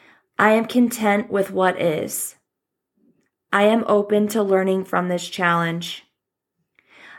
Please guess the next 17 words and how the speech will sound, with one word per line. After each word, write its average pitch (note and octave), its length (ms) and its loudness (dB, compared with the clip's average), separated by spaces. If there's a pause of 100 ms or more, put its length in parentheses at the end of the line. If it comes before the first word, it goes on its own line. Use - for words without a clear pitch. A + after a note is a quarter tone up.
I G#3+ 100 0
am B3 240 4
growing G#3+ 540 2
and G#3+ 220 -4
prospering G3 720 -2
every G3 440 -2
day. F#3+ 480 -4 (1300)
I G#3 120 2
am A#3 200 4
a B3 80 6
valued G#3 480 4
and G#3 180 0
respected G3 680 -2
part F#3+ 260 0
of F#3 180 -2
my F3 180 -4
team. E3+ 420 -8